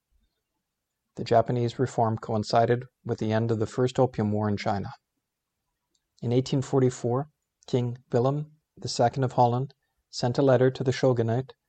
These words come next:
advising them that isolation was no longer sustainable. The Japanese received it politely, but declined to change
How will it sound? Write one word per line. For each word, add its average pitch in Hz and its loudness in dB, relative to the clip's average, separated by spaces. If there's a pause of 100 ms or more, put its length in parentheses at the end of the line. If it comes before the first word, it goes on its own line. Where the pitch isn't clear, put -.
(260)
advising 120 0
them 127 -2
that 117 -2
isolation 131 2
was 110 0
no 104 0
longer 127 0
sustainable. 127 -4 (1160)
The 143 -4
Japanese 156 0
received 139 -2
it 156 -4
politely, 117 0 (680)
but - -2
declined 131 -2
to 127 -2
change 117 -6